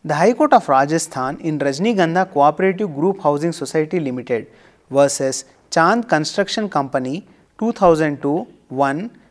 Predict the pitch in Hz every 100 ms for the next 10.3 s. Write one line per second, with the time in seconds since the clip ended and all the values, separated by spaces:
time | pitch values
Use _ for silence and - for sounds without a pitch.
0 | _ - 156 190 - 151 139 143 175 180
1 | 190 185 147 135 135 165 226 _ _ _
2 | - 147 139 143 151 190 269 175 127 123
3 | - _ _ _ _ _ - 202 269 -
4 | 160 196 247 - 294 277 262 180 151 -
5 | 139 131 156 - - _ _ _ - 180
6 | 254 233 - 143 135 139 - 175 139 113
7 | 110 _ _ _ _ _ _ - 143 139
8 | 131 143 143 151 139 147 165 151 240 -
9 | 170 160 220 147 131 - - 202 214 143
10 | 131 135